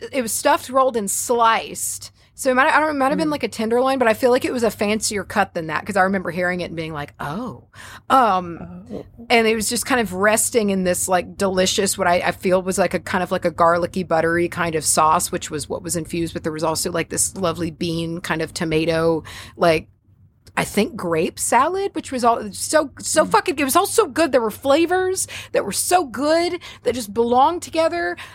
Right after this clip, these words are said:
Speaker 1: And you could, in that one, it was nice 'cause the, the sauce was kind of sequestered. So you could decide, like, "I'll dip, I'll dip into this." Or, "You know what, this bite, I'm not, I, I'm not gonna dip into any of these." You know, you could control it still, but it was also really hard. Like, the, when the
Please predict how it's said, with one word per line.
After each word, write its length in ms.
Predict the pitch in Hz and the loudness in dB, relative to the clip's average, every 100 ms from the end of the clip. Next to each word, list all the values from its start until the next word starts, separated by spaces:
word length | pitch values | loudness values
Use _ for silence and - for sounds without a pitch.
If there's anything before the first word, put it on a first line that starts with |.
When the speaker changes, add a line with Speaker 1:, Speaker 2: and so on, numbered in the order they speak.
| - | -2
Speaker 1:
And 160 | 269 262 | 0 0
you 80 | 277 | -2
could, 160 | 294 | -4
in 180 | - 262 | 0 4
that 220 | 262 311 | 4 4
one, 100 | 359 | 2
it 80 | 330 | -4
was 140 | 277 269 | -4 -4
nice 200 | 262 294 | -4 -4
'cause 220 | 277 208 | -6 0
the, 260 | 214 196 196 | 2 2 2
the 120 | 202 | -2
sauce 380 | - 202 233 - | 2 4 4 -2
was 80 | |
kind 160 | - 202 | -4 -2
of 40 | |
sequestered. 640 | - 180 - 170 - 254 262 | -2 -4 -2 -2 -2 -6 -6
So 120 | 196 | -8
you 80 | 202 | -8
could 100 | 277 | -6
decide, 300 | 277 349 214 | -2 0 0
like, 140 | 175 - | -4 0
"I'll 160 | 392 | -2
dip, 320 | 427 233 226 _ _ _ _ | 0 0 0 _ _ _ _
I'll 100 | 320 | -4
dip 240 | 392 415 - | 0 -2 0
into 180 | 196 151 | -2 -2
this." 180 | 156 - | -2 2
Or, 220 | 359 370 | 4 2
"You 80 | 359 | 2
know 80 | |
what, 120 | 370 - | 0 0
this 160 | 320 | -4
bite, 300 | - 330 311 | 2 2 2
I'm 120 | 269 | 0
not, 260 | 277 196 - | 2 2 2
I, 140 | - 214 | -4 -2
I'm 180 | 226 254 | 0 2
not 140 | 247 | 2
gonna 120 | 220 170 | 2 -2
dip 240 | 170 - | -4 -6
into 160 | - - | -12 -10
any 200 | 185 - | -10 -12
of 40 | |
these." 140 | - - | -12 -4
You 100 | 302 | 0
know, 60 | |
you 100 | 302 | 0
could 140 | 311 - | 0 -4
control 460 | 311 370 453 370 | -2 4 4 4
it 200 | 196 - _ - | 2 0 _ -10
still, 460 | - 220 190 208 - - - | -2 2 2 0 -4 -16 -6
but 100 | - | 2
it 40 | 277 | 4
was 100 | 269 | 6
also 260 | 302 - | 4 4
really 220 | 226 196 185 | 0 0 0
hard. 380 | 190 170 165 | 2 2 2
Like, 120 | 175 - | -2 2
the, 220 | 226 214 | 2 2
when 220 | 196 | 0
the 60 | 196 | 0